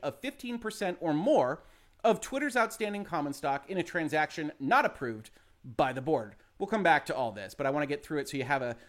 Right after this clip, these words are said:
summary description in your head. In the event that the rights become exercisable due to the triggering ownership threshold being crossed, each right will entitle its holder,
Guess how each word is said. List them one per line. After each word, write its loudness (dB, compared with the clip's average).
summary 4
description -4
in -4
your -4
head. -2
In 2
the 4
event 4
that -4
the -2
rights 2
become -2
exercisable 0
due 0
to 2
the -2
triggering -2
ownership -4
threshold -4
being 0
crossed, -2
each 0
right 4
will 0
entitle 4
its -6
holder, -4